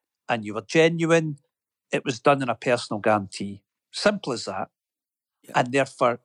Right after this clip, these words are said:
Speaker 1: the fraudsters would not have been able to run away with four point three.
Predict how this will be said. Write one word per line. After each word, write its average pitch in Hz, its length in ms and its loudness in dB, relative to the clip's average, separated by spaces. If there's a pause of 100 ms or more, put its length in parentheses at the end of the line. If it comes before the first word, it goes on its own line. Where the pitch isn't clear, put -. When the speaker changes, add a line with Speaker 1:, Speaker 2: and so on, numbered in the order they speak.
(120)
Speaker 1:
the 139 80 -6
fraudsters 123 600 0 (260)
would 127 200 -2
not 117 360 2 (200)
have 113 280 2 (260)
been 123 160 0
able 117 240 0
to - 160 -2
run 113 180 4
away 110 280 0
with 101 140 -6
four 113 220 2
point 110 380 -2
three. 110 340 -4